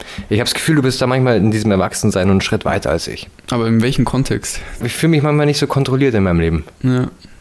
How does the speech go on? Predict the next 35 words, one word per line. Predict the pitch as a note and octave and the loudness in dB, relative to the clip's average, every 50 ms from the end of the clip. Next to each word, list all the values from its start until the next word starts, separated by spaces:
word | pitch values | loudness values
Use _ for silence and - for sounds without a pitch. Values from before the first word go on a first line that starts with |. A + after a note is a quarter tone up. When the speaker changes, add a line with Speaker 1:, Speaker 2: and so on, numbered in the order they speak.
| - - - | -20 -10 -4
Speaker 1:
Also | - G2+ G2 | -2 0 2
ich | G#2 G2+ | 2 2
mach | C3 C3+ C3 | 0 0 0
zwar, | - C3+ B2+ | 0 0 0
auf | A2+ A#2 | 0 0
was | B2 A2+ | 0 0
ich | A2 G2+ | 0 0
Lust | A#2+ C#3 - - | 0 0 0 -2
hab, | - - - - - - | -2 -4 -4 -6 -6 -6
aber | - G2 G#2 G#2+ | -2 0 0 0
das | G2+ A2 - - - - | 0 0 -2 -2 -4 -4
erfüllt | - - - - - - - C3 B2+ - | -6 -6 -6 -6 -6 -4 -2 -2 -2 0
mich | - G2+ - G#2 | -2 -4 -2 -2
nicht | G#2 F#2 - | -2 -2 -2
immer. | - F2 E2+ E2 - - - - _ - - | -2 -4 -2 -4 -6 -8 -14 -20 _ -10 -6
Speaker 2:
Aber | A#2 A#2 | -2 -2
ich | A#2+ A2+ | 0 0
würd | B2+ B2 - | 0 0 0
dich | B2+ - | -2 -2
schon | - C3+ | -2 -2
als | C3+ B2+ - | -2 -2 -2
erwachsen | A2+ A2 B2+ C3 - - B2 A2+ G#2+ | -2 -2 -2 -2 -2 0 0 0 0
bezeichnen. | A2 G#2+ - - A#2 A2+ - - A2 A2+ A#2 A2+ - - - - - - | 0 -2 -4 -4 -4 -4 -2 -2 -2 -2 -4 -6 -10 -18 -20 -20 -20 -8
Also | - - A#2+ A#2+ | -6 -4 -2 -2
ich | A#2 | -2
würd | B2+ B2 - | -2 -2 -2
dich | C3+ - B2+ | -4 -2 -2
auch | A#2+ A#2+ | -2 -2
nicht | B2+ C3 C#3 | 0 -2 -2
in | B2+ | -2
der | A#2 - | -4 -6
Zwischenstufe | - - - - - - A2 - - A#2 A2+ A2+ A2+ | -8 -8 -8 -6 -6 -6 -6 -6 -6 -6 -6 -6 -6
sehen, | A2+ A2+ A#2 A#2 A#2 | -4 -4 -4 -4 -4
ehrlich | A2 A2+ A2+ - | -6 -6 -8 -6
gesagt. | - - A#2+ A#2 - | -4 -4 -4 -4 -6